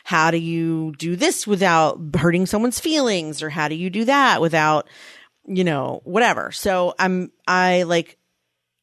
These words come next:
and then I remember being like, "Are we not doing women's stuff anymore?" And you're like, "Well, we are women, so it's our point of view." And I was like, "Right on, cool beans." 'Cause I mean,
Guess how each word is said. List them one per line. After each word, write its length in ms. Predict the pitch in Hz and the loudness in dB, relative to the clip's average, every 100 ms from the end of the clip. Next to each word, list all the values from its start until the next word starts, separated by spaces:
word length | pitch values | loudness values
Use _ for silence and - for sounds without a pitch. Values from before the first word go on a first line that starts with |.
| _ | _
and 160 | 196 202 | -2 2
then 160 | 240 262 | 2 4
I 100 | 208 | 2
remember 360 | 202 240 233 | 2 0 0
being 140 | 202 202 | 0 0
like, 340 | 190 175 160 | 0 0 -4
"Are 120 | 156 | -4
we 80 | 202 | -2
not 180 | 330 392 | -2 -2
doing 240 | 392 381 | -2 0
women's 260 | 285 269 302 | 0 -2 -4
stuff 200 | - 330 | -6 -4
anymore?" 240 | 320 320 311 | -4 -2 -2
And 80 | |
you're 140 | 269 240 | 0 0
like, 160 | 214 | 0
"Well, 80 | 202 | 2
we 100 | 202 | 4
are 180 | 233 233 | 4 4
women, 320 | 196 202 151 | 2 0 -2
so 160 | 156 160 | -2 -2
it's 120 | 156 | 0
our 120 | 160 | -2
point 220 | 156 160 | -2 -6
of 60 | 156 | -4
view." 80 | 170 | -4
And 100 | 151 | -4
I 60 | |
was 100 | 151 | -4
like, 220 | 147 143 135 | -2 -2 -2
"Right 260 | 143 175 | 2 4
on, 360 | 233 359 311 311 - - - _ | 4 2 0 -2 -10 -20 -20 _
cool 260 | - 240 277 | 0 2 4
beans." 720 | 302 370 311 302 311 311 - | 2 2 2 2 0 -2 -2
'Cause 180 | 277 233 | -2 0
I 80 | |
mean, 360 | 226 233 233 220 | 2 2 0 -4